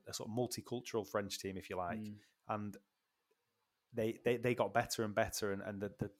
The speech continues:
Speaker 1: the, the public started to get behind them more and more. And they had some great
Speaker 2: Mm.
Speaker 1: players as well.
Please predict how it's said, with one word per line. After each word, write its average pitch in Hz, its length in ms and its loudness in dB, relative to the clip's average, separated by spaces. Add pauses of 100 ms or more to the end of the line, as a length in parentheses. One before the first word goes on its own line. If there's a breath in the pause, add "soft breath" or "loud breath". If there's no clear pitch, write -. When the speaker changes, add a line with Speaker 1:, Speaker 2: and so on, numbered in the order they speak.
Speaker 1:
the, 107 100 0 (140)
the 123 60 -4
public 110 380 0
started 98 280 2
to - 80 -6
get 98 140 -2
behind 110 280 2
them 98 100 -4
more 104 200 4
and 98 100 -2
more. 98 360 6 (280 soft breath)
And 117 100 0
they 147 40 6
had 139 100 4
some 123 140 0
great 113 240 4
Speaker 2:
Mm. 120 40 -4
Speaker 1:
players 117 280 4
as 92 80 -6
well. 113 300 6